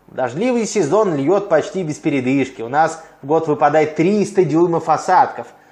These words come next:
Всё дело в форме бухты. Можно подумать,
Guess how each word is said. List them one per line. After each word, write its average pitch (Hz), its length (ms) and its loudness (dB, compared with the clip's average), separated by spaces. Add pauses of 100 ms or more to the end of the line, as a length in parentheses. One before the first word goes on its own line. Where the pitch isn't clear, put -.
(120)
Всё 127 160 -10
дело 131 220 -2
в - 60 -12
форме 117 340 -2
бухты. 110 460 -10 (340)
Можно 147 300 -2
подумать, 165 560 0